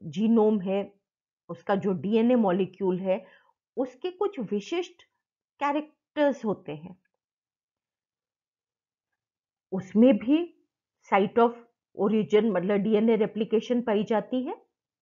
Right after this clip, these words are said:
अर्थात वो अपनी स्वयं की रेप्लिका बनाने में सक्षम है। इसके अतिरिक्त उसमें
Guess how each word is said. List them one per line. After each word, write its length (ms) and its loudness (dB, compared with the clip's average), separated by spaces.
अर्थात 440 -4
वो 80 2
अपनी 260 -4
स्वयं 360 -2
की 140 -4
रेप्लिका 500 -2
बनाने 380 0
में 120 -2
सक्षम 540 -4
है। 280 -6
इसके 300 -8
अतिरिक्त 680 -6
उसमें 680 -2